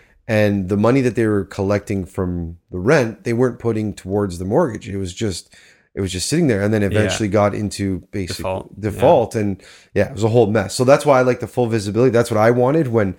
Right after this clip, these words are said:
Speaker 1: I'm
Speaker 2: Hmm.
Speaker 1: like, "I wanna, Adam, let me make sure that you're collecting the rent and you're gonna make sure that I'm paying the mortgage," right?
Speaker 2: Yeah. Um, this is, okay, so you just touched on something that I <laughs> wanna dig into because in, in my head, logistically, as I grow, um, I have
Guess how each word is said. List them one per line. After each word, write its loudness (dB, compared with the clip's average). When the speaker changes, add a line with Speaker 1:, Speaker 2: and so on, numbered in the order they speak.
Speaker 1:
I'm -4
Speaker 2:
Hmm. 4
Speaker 1:
like, 2
"I 2
wanna, 0
Adam, 0
let -2
me -4
make -6
sure -4
that -2
you're -4
collecting -6
the -4
rent -4
and -6
you're 0
gonna -2
make -2
sure -4
that 0
I'm -4
paying -4
the -6
mortgage," -6
right? -10
Speaker 2:
Yeah. 0
Um, 0
this 2
is, 0
okay, 0
so -4
you 0
just -4
touched 0
on 0
something -2
that 0
I 2
<laughs> -4
wanna 0
dig -2
into -4
because -4
in, 0
in 0
my 0
head, 0
logistically, -4
as -2
I 0
grow, -2
um, -6
I 0
have -2